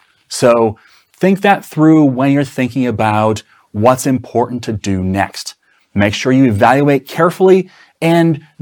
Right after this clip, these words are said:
don't go too far down the rabbit hole of it needs to be super efficient when maybe you're saving a few seconds a month or a few seconds a day even. Maybe that's not necessary to do compared to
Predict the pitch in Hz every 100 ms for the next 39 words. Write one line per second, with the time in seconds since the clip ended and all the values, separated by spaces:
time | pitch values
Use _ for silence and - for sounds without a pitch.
0 | 104 156 151 170 165 - _ _ _ 127
1 | 131 131 - - 180 170 151 139 127 123
2 | 120 107 110 - - 107 104 - 95 92
3 | 87 _ _ _ 143 123 117 131 123 113
4 | 104 - 113 95 92 226 208 113 110 -
5 | _ _ _ - 117 147 147 147 143 -
6 | _ _ 117 139 160 165 156 143 - 139
7 | 135 127 - 131 117 - - 170 151 -
8 | 120 120 185 127 120 - _ _ _ _
9 | _ 120 127 131 127 123 104 - 147 151
10 | 147 143 123 - 151 190 117 101 92 85
11 | 90 _ _ _ _ _ _ 127 127 151
12 | 147 147 143 120 135 147 120 - 95 92
13 | 92 95 131 139 110 110 120 107 - 147
14 | 170 156 - 95 90 90 104